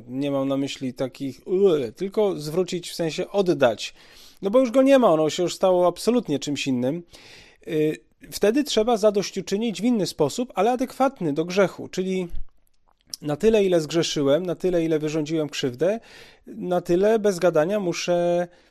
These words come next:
mm, wypełnić dobro wobec tej osoby.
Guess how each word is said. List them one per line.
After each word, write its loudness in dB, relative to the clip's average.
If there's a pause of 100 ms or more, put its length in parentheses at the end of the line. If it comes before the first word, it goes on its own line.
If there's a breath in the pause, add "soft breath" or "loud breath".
(180 soft breath)
mm, -6 (840)
wypełnić 0
dobro 0
wobec -4
tej 0
osoby. -4